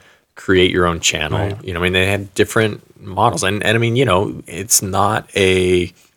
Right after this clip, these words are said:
Speaker 1: you, you're not getting as high a percentage as if you were looking at other distribution options. Um, but it's an open distribution option, and it's to the entire world.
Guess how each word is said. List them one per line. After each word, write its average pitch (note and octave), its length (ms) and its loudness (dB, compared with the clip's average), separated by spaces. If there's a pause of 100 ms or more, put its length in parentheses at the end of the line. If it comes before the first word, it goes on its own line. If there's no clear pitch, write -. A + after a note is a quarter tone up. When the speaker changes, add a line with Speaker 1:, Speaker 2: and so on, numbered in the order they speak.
(1400)
Speaker 1:
you, G#2+ 140 0
you're G2+ 160 4
not G#2+ 260 2
getting G#2+ 220 4
as F2 100 2
high F#2+ 200 2
a F2 60 4
percentage F#2+ 460 0
as E2 140 -4
if F2+ 220 -4
you F2 80 0
were E2+ 100 0
looking E2 240 -4
at D2+ 120 -4
other G2+ 220 6
distribution E2+ 560 -2
options. - 540 -8 (500)
Um, E2 600 0 (640)
but G2+ 200 2
it's - 200 -2
an E2+ 120 -4 (160)
open G2 320 0
distribution - 480 -2
option, F2 360 -2
and E2+ 100 -6
it's - 160 -2
to - 380 0
the G#2 160 -2
entire F2+ 500 0
world. E2 720 0